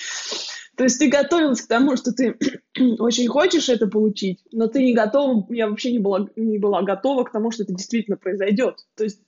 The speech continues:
мысли, что я действительно после этого интервью получу приглашение на второе, да, и что там действительно, может быть, на волосок, да, ты на волосок от-, находишься сейчас от осуществления действительно твоей мечты, ну, дрожало все внутри.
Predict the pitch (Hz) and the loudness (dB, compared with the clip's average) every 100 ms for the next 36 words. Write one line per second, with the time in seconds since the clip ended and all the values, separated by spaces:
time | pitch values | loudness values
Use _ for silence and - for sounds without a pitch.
0 | _ 233 294 330 247 233 - 220 208 208 | _ 2 4 4 2 -2 2 4 4 4
1 | 214 269 - 208 214 214 240 233 202 190 | 0 -2 0 0 0 0 0 0 0 0
2 | 190 214 208 196 190 220 - 190 185 214 | 0 0 0 0 0 -2 -2 -4 -2 -2
3 | 226 214 180 - 190 226 339 214 180 220 | 0 -2 -2 -4 -2 0 0 -2 -2 -4
4 | 285 _ _ _ _ _ - 208 233 240 | -6 _ _ _ _ _ -6 -2 0 2
5 | 226 208 269 349 269 220 208 190 190 208 | 2 2 2 2 4 2 2 0 0 2
6 | 208 226 233 240 214 - _ _ - 185 | 2 2 0 -2 -2 -14 _ _ -6 -4
7 | 247 254 - 202 196 214 220 220 208 - | -2 -4 -6 -4 -2 -2 -2 -4 -6 -6
8 | - - 196 202 202 175 170 - 180 - | -10 -8 -8 -4 -4 -4 -10 -12 -14 -14
9 | - - - _ _ _ _ _ _ _ | -18 -18 -20 _ _ _ _ _ _ _
10 | _ _ 185 185 - - 208 220 - 233 | _ _ -6 -6 -8 -4 -2 -4 -4 0
11 | 233 202 185 196 - 202 175 175 202 185 | 2 2 0 -2 -4 -6 -6 -8 -6 -6
12 | 175 - 320 349 _ 208 208 240 294 254 | -8 -4 -2 -2 _ -4 -2 0 0 -2
13 | 196 196 254 254 196 165 196 269 - - | -2 0 2 2 0 -2 0 0 -4 -4
14 | 247 214 220 - 214 202 | -4 -2 -6 -6 -6 -6